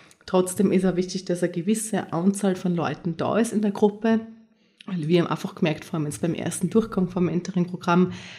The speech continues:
der Gruppendrive ist so enorm, die Frauen unterstützen sich gegenseitig so stark, der Austausch in der Gruppe, die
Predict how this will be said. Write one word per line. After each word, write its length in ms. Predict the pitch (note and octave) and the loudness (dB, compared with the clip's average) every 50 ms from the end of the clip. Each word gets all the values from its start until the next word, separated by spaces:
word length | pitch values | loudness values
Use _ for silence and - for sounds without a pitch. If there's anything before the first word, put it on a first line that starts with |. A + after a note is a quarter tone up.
| - - _ _ _ - | -20 -20 _ _ _ -2
der 100 | F3+ F3 | -2 -2
Gruppendrive 1120 | - - A3+ A3 A3 - G#3+ G3+ F#3 F#3+ - - E3 D#3 D#3+ E3+ F#3 F3+ - - - - - - - - | 0 -2 -2 -2 2 4 6 6 6 4 2 0 2 2 4 2 2 0 -2 -8 -16 -18 -20 -20 -20 -8
ist 340 | - E3+ E3 - - - - | -6 -6 -6 -4 -8 -8 0
so 240 | - F#3+ G3 G#3+ - | 4 4 6 6 4
enorm, 720 | - F3+ F#3 F3 D#3 C#3+ D#3 D#3 D#3+ F3 F#3 F#3 F3+ F3 - - | 4 4 4 4 4 2 0 0 2 2 4 2 2 0 -4 -10
die 200 | - - F#3 F3 | -4 -2 0 0
Frauen 340 | F3 - - D3+ C#3+ F3+ G3+ | 0 -2 -2 0 2 4 2
unterstützen 500 | F3+ F#3 F#3 - - - B3+ - - A#3 G#3 | 2 2 -4 -4 -4 -4 -6 -2 0 0 0
sich 120 | G3 - | 0 2
gegenseitig 640 | - F3 F#3+ A3 A3+ A3 G3 F3+ F#3 F#3 - - - | 2 2 4 4 4 2 2 -2 -2 -4 -10 -12 -2
so 140 | - G#3 G#3 | 0 0 0
stark, 500 | - - - E3+ - F#3 G3 G3 - - | 0 -2 -2 0 0 0 0 -2 -4 -10
der 160 | - - - | -8 -6 -2
Austausch 460 | E3 G#3 G#3 - - - G3 G3 G3 | -2 -2 -2 -4 -2 -2 -2 0 2
in 120 | E3 F#3 | 2 0
der 80 | F3+ F3 | 0 0
Gruppe, 600 | F3+ - G#3 G#3+ G#3 - - F#3+ F#3 F3+ F3 F3 | 2 2 2 2 2 -2 0 2 4 4 2 2
die 140 | F3 - - | 0 -2 -6